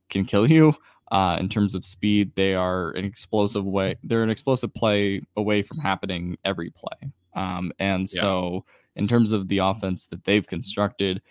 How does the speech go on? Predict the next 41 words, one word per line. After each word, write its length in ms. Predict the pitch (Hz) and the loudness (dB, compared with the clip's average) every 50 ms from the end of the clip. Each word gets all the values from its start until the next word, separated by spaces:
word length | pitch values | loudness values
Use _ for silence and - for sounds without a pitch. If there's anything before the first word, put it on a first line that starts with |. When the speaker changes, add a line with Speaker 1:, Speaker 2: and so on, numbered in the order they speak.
| _ _ _ _ _ _ _ _ | _ _ _ _ _ _ _ _
Speaker 1:
they've 200 | - 90 85 73 | -2 -2 -2 0
gotten 260 | - 101 98 65 82 87 | 2 2 2 4 2 0
a 60 | 82 | 2
better 320 | 73 101 104 104 104 98 | 4 4 4 6 4 4
offensive 420 | 95 95 92 95 98 95 - - 95 | 2 2 0 0 -2 -2 -4 -4 -4
line. 540 | 95 92 92 92 92 90 92 90 92 - - _ - - - - - _ _ | -4 -2 -2 -2 -2 -2 -2 -2 -4 -6 -8 _ -20 -20 -20 -20 -20 _ _
They 100 | 95 95 | 0 0
now 240 | 92 92 90 95 95 | 2 2 2 2 0
have 120 | 92 90 | -2 -4
explosive 480 | 92 - - - 95 95 90 - 82 90 | -6 -10 -8 -4 -4 -4 -4 -4 -6 -6
weapons. 580 | 95 92 90 - 85 85 85 87 90 90 - | -4 -4 -4 -4 -6 -8 -8 -8 -8 -8 -6
Like, 220 | 85 87 85 78 - | -6 -6 -6 -8 -10
it's, 240 | 85 - - - - | -12 -14 -16 -14 -14
it's 160 | - 95 - | -14 -14 -4
very 320 | - 131 127 120 113 110 | 2 4 6 6 6 4
easy 160 | 107 101 104 98 | 2 2 0 -2
to 80 | 92 | -2
see 240 | 92 - 92 90 92 | -2 -4 -4 -4 -4
why, 580 | 92 90 92 95 95 95 90 92 90 90 90 90 - | -6 -4 -2 0 2 2 2 0 0 -2 -4 -4 -4
you 140 | - 90 85 | -4 -6 -6
know, 80 | 82 82 - _ | -6 -10 -12 _
Tua 340 | - - 107 98 95 98 | -2 0 0 2 0 0
has 220 | 98 - 95 92 - | -2 -4 -4 -6 -4
taken 300 | - - 95 - - 95 | -4 -6 -4 -2 -2 -2
the 100 | 95 92 | -2 -2
leap 300 | 95 95 92 87 - - | -2 -2 -2 -4 -4 -6
in 220 | 92 95 92 90 - | -6 -4 -4 -4 -4
E 60 | - 98 | -6 -8
P 220 | - - 98 95 | -8 -4 0 4
A 100 | 117 139 | 4 4
that 180 | 123 113 104 107 | 4 4 2 2
he 120 | 123 110 104 | 2 2 4
has 400 | 107 101 98 98 95 95 - - - | 4 2 2 0 -2 -2 -4 -6 -4
and 220 | - 92 90 90 | -4 -4 -4 -4
why 180 | 92 92 90 87 | -4 -4 -4 -6
the 80 | 92 - | -4 -2
Dolphins 360 | 95 92 90 - 92 87 - | -2 -2 0 -2 -6 -6 -6
offense 400 | - 80 85 - 85 85 135 135 | -6 -8 -8 -8 -10 -10 -10 -10
as 80 | 151 | -12
a 60 | - - | -14 -8
whole, 360 | - - 95 92 85 85 | -2 -2 0 0 -2 -4